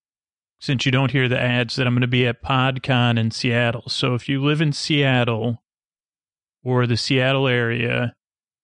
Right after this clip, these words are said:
uh, come to PodCon. You can get tickets at a discount if you go to sleepwithmepodcast dot com slash podcon. It's, uh, December ninth and tenth, uh,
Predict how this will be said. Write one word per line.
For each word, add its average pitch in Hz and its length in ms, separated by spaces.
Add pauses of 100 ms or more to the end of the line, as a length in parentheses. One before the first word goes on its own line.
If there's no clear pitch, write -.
uh, 120 260
come 135 180
to 139 80
PodCon. 123 680
You 120 80
can 127 160
get 131 160
tickets 139 440
at 131 200
a 120 40
discount 135 440
if 117 120
you 131 100
go 131 40
to 120 60
sleepwithmepodcast 131 1500
dot 123 280
com 123 280
slash 120 560 (100)
podcon. 120 960 (800)
It's, 123 380
uh, 127 180
December 143 540
ninth 135 400
and 120 180
tenth, 120 500
uh, 123 500